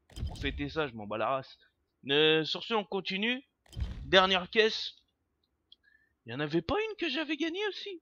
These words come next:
Ah ouais, mais je l'ai déjà ouverte. Enfin, que j'avais gagnée, euh, qui était locked. Vas-y, on va aller, euh, c'est où déjà ? Non. Euh, Marketplace. Create. On va en ouvrir une autre de cent cinquante.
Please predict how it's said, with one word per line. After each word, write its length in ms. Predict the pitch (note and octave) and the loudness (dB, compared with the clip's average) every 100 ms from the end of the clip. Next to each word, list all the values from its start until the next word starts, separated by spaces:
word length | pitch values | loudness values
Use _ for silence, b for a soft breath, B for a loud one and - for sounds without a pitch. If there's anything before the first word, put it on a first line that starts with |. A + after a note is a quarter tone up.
| - | -2
Ah 140 | E3 | 0
ouais, 100 | F#3 | 0
mais 100 | E3+ | -2
je 120 | C3+ | -6
l'ai 80 | C#3 | -6
déjà 260 | C3+ C3+ C#3 | -6 -4 -4
ouverte. 300 | E2 A#2+ - - B B B B B B - | -2 -4 -6 -12 B B B B B B -8
Enfin, 220 | - D3 C3+ | -2 -2 0
que 60 | |
j'avais 180 | C#3 C#3+ | 0 0
gagnée, 380 | C3+ C3+ D3+ C#3+ | 2 0 0 0
euh, 180 | B2 A2 | 0 -4
qui 120 | - | -8
était 140 | - | -6
locked. 320 | A#2+ B2+ C3+ - _ _ - | -6 -2 -4 -4 _ _ -8
Vas-y, 240 | A#2 D3 | -4 0
on 80 | D#3 | 0
va 140 | B2+ B2+ | 0 2
aller, 220 | C3 C3 | 2 2
euh, 500 | A#2+ A#2+ A#2 A#2 A#2 | 2 0 0 0 -2
c'est 160 | - | -6
où 100 | D3 | -10
déjà ? 320 | D3+ A#2+ B2 B2 - - - - - - - - _ _ - | -8 -6 -6 -6 -8 -10 -10 -12 -16 -20 -20 -20 _ _ -12
Non. 320 | B2 C3+ B2+ - - - - - - - | -6 -4 -6 -10 -10 -10 -10 -12 -12 -10
Euh, 760 | A2+ A#2 A#2 A#2 A#2 A#2 A2+ A2+ | -2 0 2 2 0 0 0 -2
Marketplace. 960 | A#2+ A#2 - B2+ - C#3 B2+ A2+ - - - - - - _ _ - | -2 -4 -6 -10 -6 -4 -4 -6 -14 -14 -10 -10 -12 -20 _ _ -10
Create. 340 | C3 A#2 - - - - - B B B B B | -6 -4 -6 -8 -10 -14 -20 B B B B B
On 120 | A2 B2 | -12 -6
va 80 | |
en 100 | C3 | -4
ouvrir 320 | C3 A#2+ C3 B2+ | -4 -6 -6 -6
une 160 | C3 | -6
autre 140 | C3 A2 | -10 -10
de 80 | A2+ | -12
cent 180 | - | -12
cinquante. 520 | A#2+ C3+ B2 C3 A#2 | -12 -14 -12 -10 -10